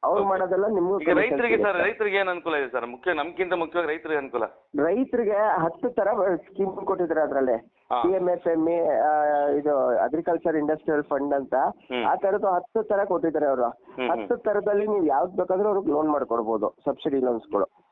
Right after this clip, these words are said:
Speaker 2: ಸಬ್ಸಿಡಿ ಏನ್
Speaker 1: ಮಾ-
Speaker 2: ಸಬ್ಸಿಡಿ ಸಿಗುತ್ತೆ ಸರ್?
Speaker 1: ಚ-, ಸಬ್ಸಿಡಿ ಅಂದ್ರೆ ಐವತ್ತು ಪರ್ಸೆಂಟ್ ಇಂದ ಹಿಡಿದು ಮೂವತ್ತು ಪರ್ಸೆಂಟ್ ಗಂಟ ಸಬ್ಸಿಡಿ ಇರುತ್ತೆ ಅವ್ರಿಗೆ.
Speaker 2: ಹ್ಮ್, ಹ್ಮ್, ಹ್ಮ್.
Speaker 1: So, ನೀವು ಅದಕ್ಕೆ ಸಿಕ್ಬಿಟ್ರೆ
Speaker 2: ಹ್ಮ್.
Speaker 1: ನಿಮ್ಗೆ ಕ್ಲೀನ್ ಆಗಿ ಹೇಳ್ಕೊಡಕ್ ಸರಿಯಾಗತ್ತೆ.
Speaker 2: ಸರಿ ಸರ್, ಆಯ್ತು. ಮತ್ತೆ ಸರ್, ಈಗ,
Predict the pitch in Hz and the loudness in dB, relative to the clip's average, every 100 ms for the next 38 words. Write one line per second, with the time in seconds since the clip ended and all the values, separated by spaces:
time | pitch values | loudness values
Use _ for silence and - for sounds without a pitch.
0 | _ 131 - 123 120 180 190 190 311 202 | _ -8 -4 -4 0 0 0 0 0 0
1 | 240 202 117 107 110 - _ _ _ _ | 0 0 -2 -4 -6 -8 _ _ _ _
2 | _ - - - 180 190 180 175 - 240 | _ -16 -8 -2 -2 0 -2 0 -2 0
3 | 240 233 247 180 220 - 202 214 208 208 | 0 2 2 2 0 -2 -2 0 -2 0
4 | 190 190 190 220 202 180 180 180 175 170 | 0 0 0 0 0 0 0 -2 -4 -2
5 | 180 160 160 202 175 - 151 123 120 113 | -2 -2 -2 -2 -2 -2 -2 0 -2 -2
6 | 113 110 90 85 - - 123 113 95 110 | -2 -2 -2 -4 -4 -6 -4 -6 -10 -10
7 | 95 - _ _ _ - - 208 208 202 | -12 -14 _ _ _ -14 -4 0 2 0
8 | - 226 226 220 196 247 254 196 135 139 | 0 -2 -2 -4 -4 -4 -2 0 2 2
9 | 240 - 247 240 190 208 220 208 214 254 | 0 -6 -8 -4 -2 0 -2 0 0 2
10 | 254 220 202 196 - - 165 151 135 117 | 2 2 0 0 -2 -2 0 2 0 -2
11 | - 120 - _ 175 170 147 127 131 147 | -6 -8 -14 _ -4 -2 -2 -4 -4 -4
12 | 170 208 196 185 | -2 -2 0 0